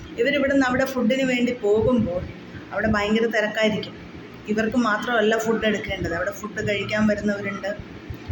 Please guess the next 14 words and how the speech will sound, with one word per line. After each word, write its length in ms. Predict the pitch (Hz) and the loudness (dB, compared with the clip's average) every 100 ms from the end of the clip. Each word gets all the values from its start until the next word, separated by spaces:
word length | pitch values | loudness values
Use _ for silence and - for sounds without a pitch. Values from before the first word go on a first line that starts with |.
| - | -4
പാർസൽ 440 | 208 214 220 254 226 | 0 0 0 0 2
കൊണ്ടുപോകാൻ 580 | 214 214 220 220 220 | 4 4 4 4 4
വരുന്നവരുണ്ട്, 640 | 214 208 208 208 196 190 208 | 4 4 4 2 -2 -6 -4
ഇതുപോലെ 640 | - 214 508 508 554 539 | -4 -4 -2 4 6 6
ഡെലിവറി 500 | - 220 233 247 247 | 4 4 4 4 2
ചെയ്യാൻ 280 | 247 220 220 214 | 2 0 2 2
ഒരുപാട് 400 | 214 226 240 233 | 2 2 2 0
പിള്ളേർ 380 | 226 208 214 214 | 0 2 2 0
ചെല്ലും. 340 | 214 - 180 - - - - - - - | -2 -2 -4 -8 -12 -16 -18 -18 -16 -14
അപ്പോൾ 120 | - | -2
അവർക്കൊക്കെ 560 | 214 220 - 262 247 285 294 | 0 0 0 -2 0 0 0
ഫുഡ് 220 | 277 233 | 0 4
എടുക്കണം. 520 | 302 277 277 269 202 - - | 6 6 4 2 0 -2 -6
അപ്പം 400 | - 233 - - | -6 -4 -4 -6